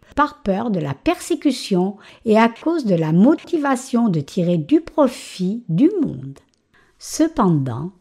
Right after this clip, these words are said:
nous les saints nés de nouveau devons savoir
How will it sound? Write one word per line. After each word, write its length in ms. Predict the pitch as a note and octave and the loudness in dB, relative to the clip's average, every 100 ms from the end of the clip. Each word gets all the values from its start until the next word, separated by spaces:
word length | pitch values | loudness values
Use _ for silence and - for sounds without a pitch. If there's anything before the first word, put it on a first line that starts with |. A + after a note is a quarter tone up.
| _ _ F#3+ | _ _ 4
nous 280 | G3 E4+ | 8 8
les 160 | F#4+ B3 | 6 4
saints 420 | - - F3+ E3+ | 2 -4 -2 2
nés 260 | F3 G3 F4+ | 4 4 2
de 120 | F4+ | 4
nouveau 540 | C4+ G#3+ D#3+ D3+ D#3 F#3+ | 6 6 2 -2 -4 -2
devons 320 | D#3+ D3+ D#3 | -2 0 0
savoir 720 | D#3+ D4+ D#4+ E3+ C#3+ C#3+ E3+ | 0 -4 -4 -6 -6 -8 -12